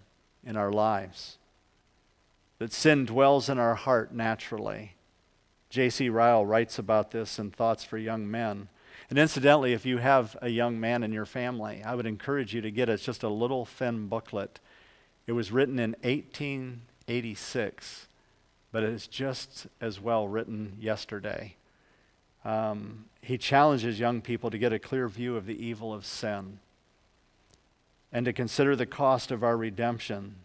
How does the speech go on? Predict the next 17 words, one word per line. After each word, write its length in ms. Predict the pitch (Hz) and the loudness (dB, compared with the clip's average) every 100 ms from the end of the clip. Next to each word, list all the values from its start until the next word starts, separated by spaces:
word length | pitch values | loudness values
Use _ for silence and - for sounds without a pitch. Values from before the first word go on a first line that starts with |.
| - | -18
that 140 | 117 - | -16 -8
Jesus 460 | 120 123 113 98 | -6 -4 -4 -8
died 440 | 113 110 117 135 110 | -4 2 4 2 -2
for 220 | - 110 | -10 -10
sin, 520 | - - 107 95 110 _ _ _ _ _ _ _ _ _ _ _ _ _ | -8 -6 -8 -10 -16 _ _ _ _ _ _ _ _ _ _ _ _ _
provided 460 | 113 110 127 139 110 | -2 6 8 8 2
forgiveness 680 | 135 101 123 135 120 110 | -2 0 0 0 -2 -6
for 180 | - 117 | -6 -8
sin, 580 | - - 113 107 - 113 - _ _ _ _ _ | -6 -6 -4 -6 -12 -18 -20 _ _ _ _ _
shed 340 | - - 143 | -2 6 6
his 140 | 135 101 | 6 2
blood. 320 | 113 135 120 | 4 6 6
He 80 | 117 | 2
was 120 | 107 | -2
scourged, 920 | - - 147 143 110 104 - - - _ _ _ - | -6 0 2 4 2 -2 -12 -16 -20 _ _ _ -14
mocked, 720 | 107 120 131 120 - - - - _ _ _ _ _ | 2 6 8 6 0 -14 -14 -16 _ _ _ _ _
insulted, 960 | 143 160 170 - 127 113 98 117 101 | 2 4 2 2 4 4 0 -6 -8